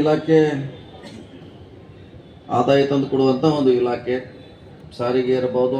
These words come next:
ನಮ್ಮ ಎಕ್ಸೈಸ್ ಇರ್ಬೋದು, ಕಮರ್ಷಿಯಲ್ ಟ್ಯಾಕ್ಸ್ ಇರ್ಬೋದು, ಸ್ಟ್ಯಾಂಪ್ ಆ್ಯಂಡ್ ರಿಜಿಸ್ಟ್ರೇಷನಲ್ಲಿ ಇದು ಒಂದು ನಮ್ಮ ಸರ್ಕಾರಕ್ಕೆ ಆದಾಯ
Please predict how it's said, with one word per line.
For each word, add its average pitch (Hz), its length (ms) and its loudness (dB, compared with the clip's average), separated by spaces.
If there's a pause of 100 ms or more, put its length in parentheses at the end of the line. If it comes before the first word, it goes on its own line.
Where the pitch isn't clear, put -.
(120)
ನಮ್ಮ 117 200 -6 (2750)
ಎಕ್ಸೈಸ್ 131 440 0
ಇರ್ಬೋದು, 123 400 0 (1120)
ಕಮರ್ಷಿಯಲ್ 123 540 -2
ಟ್ಯಾಕ್ಸ್ 123 300 -2
ಇರ್ಬೋದು, 113 360 -2 (440)
ಸ್ಟ್ಯಾಂಪ್ 123 340 -4
ಆ್ಯಂಡ್ 117 180 -4
ರಿಜಿಸ್ಟ್ರೇಷನಲ್ಲಿ 120 720 0 (340)
ಇದು 120 120 0 (100)
ಒಂದು 120 200 0 (440)
ನಮ್ಮ 113 180 -4 (320)
ಸರ್ಕಾರಕ್ಕೆ 117 560 -4 (100)
ಆದಾಯ 110 220 -4